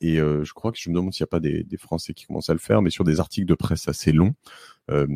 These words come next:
ils vont avoir le journaliste qui va lire son article et pour en avoir une version audio. Parce qu'en effet, comme je disais tout à l'heure, c'est un autre temps d'usage. On est sur, euh, un moment où on écoute, euh, de,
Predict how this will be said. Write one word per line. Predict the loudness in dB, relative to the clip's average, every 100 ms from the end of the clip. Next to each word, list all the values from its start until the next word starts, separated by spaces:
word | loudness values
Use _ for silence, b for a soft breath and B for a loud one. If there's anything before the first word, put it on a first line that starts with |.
| -2
ils | -2
vont | 0 0 0
avoir | -2 0
le | 0
journaliste | 0 0 0 -2 -6
qui | -4
va | 0
lire | 4 4 2
son | 0 -2
article | -4 -6 -6 -6
et | -8
pour | 0
en | 2
avoir | 4
une | 4
version | 2 -4 -6 -2
audio. | 2 2 2 0
Parce | -4
qu'en | -2
effet, | -2 0 0
comme | 0 0
je |
disais | -2 -4
tout | -6 -2
à |
l'heure, | -2
c'est | -2
un | 0 2
autre | 2 0
temps | -4 -2
d'usage. | 0 2 4 2 -2 _ _ _ _ _ _ _ _ -2
On | 2
est | 2
sur, | 2 0 2
euh, | 0 B B B
un | 2
moment | 4 6 4
où |
on | 4 2 2
écoute, | 2 0 -2 -4 -16 _ b b b -2
euh, | 0 0 -2 -6 -6
de, | -6 0 2 2 2 0 -2 -4